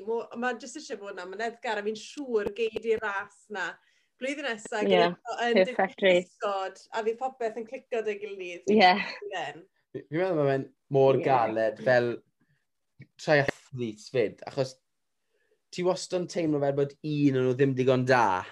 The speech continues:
Speaker 1: Mm.
Speaker 3: Ti wastad
Speaker 2: Ie, definitely.
Speaker 3: ma' gyd rhywun peth fel 'na. Ti wastad yn teimlo, "O, ma'r nofio mynd yn dda, ma'r seiclo mynd yn dda." A wedyn, "O, dyw'r blinking run 'na ddim yn digon da."
Speaker 2: Ie.
Speaker 3: Neu, os yw ti'n concentrate a lot ar y... So, fi'n cael athletes eraill yn dod yn gweud,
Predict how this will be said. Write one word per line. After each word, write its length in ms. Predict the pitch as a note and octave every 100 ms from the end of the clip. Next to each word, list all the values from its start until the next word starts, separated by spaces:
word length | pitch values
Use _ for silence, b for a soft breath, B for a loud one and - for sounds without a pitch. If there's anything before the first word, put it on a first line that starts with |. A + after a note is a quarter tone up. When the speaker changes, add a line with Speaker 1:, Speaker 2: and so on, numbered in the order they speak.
| -
Speaker 1:
Mm. 280 | A3 G3 F#3 _ _ _ -
Speaker 3:
Ti 80 | F3+
wastad 360 | D#3+ - -
Speaker 2:
Ie, 140 | A3+ F3+ F3 F#3
definitely. 540 | F#3+ F3+ F3+ F3 F3
Speaker 3:
ma' 220 | - - -
gyd 360 | F#3+ F3+ D3+ C#3+
rhywun 180 | D3+ C#3+
peth 340 | D3+ C3+ C3+
fel 100 | B2+
'na. 120 | G#2+ G#2
Ti 140 | D#3
wastad 200 | D3+ D#3+
yn 40 | D3+
teimlo, 160 | B2 -
"O, 180 | D3+ C#3
ma'r 200 | C3+ B2
nofio 300 | C#3+ C3+ D3
mynd 120 | C3 A#2
yn 40 |
dda, 140 | G#2+ G#2
ma'r 160 | A#2
seiclo 380 | - C3 - B2
mynd 100 | A#2
yn 60 | G2+
dda." 80 | G2+
A 80 |
wedyn, 300 | A2+ A#2+ B2+ - -
"O, 120 | - - - G#4 G4+ A3+
dyw'r 160 | C3 B2+
blinking 320 | D3 C#3+ F3 D#3
run 200 | C3 A2
'na 140 | G#2+
ddim 220 | A2+ A#2+ A#2
yn 40 |
digon 280 | A#2+ A#2+ G3
da." 140 | F#3 F3
Speaker 2:
Ie. 80 | F3+
Speaker 3:
Neu, 140 | C#3 C#3 B B B B
os 160 | D#3
yw 40 | E3
ti'n 100 | G#3
concentrate 440 | G3 E3 - D#3+ D#3+
a 20 |
lot 220 | D3+ D3
ar 100 | C#3+
y... 80 | C#3+ C3+ - _ _
So, 120 | C3+
fi'n 120 | C3
cael 220 | C#3+ C3+ C3+ -
athletes 400 | - - D3 C3+
eraill 320 | C#3+ B2+ B2+ B2+
yn 60 |
dod 160 | A#2+ A#2
yn 20 | A#2+
gweud, 240 | B2 A#2+